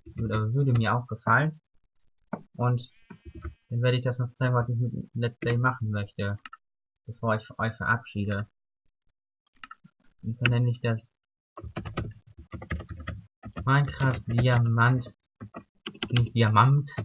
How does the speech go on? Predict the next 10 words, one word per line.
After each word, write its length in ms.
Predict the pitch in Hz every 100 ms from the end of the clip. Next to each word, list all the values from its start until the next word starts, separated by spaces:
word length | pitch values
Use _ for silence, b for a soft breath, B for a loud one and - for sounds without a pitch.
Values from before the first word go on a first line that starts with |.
| 107 - - _
Diamant 720 | 110 107 107 107 110 107 107 -
zwei. 520 | _ 113 113 110 147 - - - _ _ _ _ _ _
Überleben. 600 | 110 107 123 147 165 147 - _ _ _ - - - - - - - - _
Angepasst, 880 | - 135 127 - 135 135 - - -
Meeresspiegel 880 | 120 131 139 - 131 131 127 120 117
lassen 260 | 120 120
wir 80 | 117
ein 60 | 110
bisschen 240 | - 110
höher. 400 | 120 127 135 170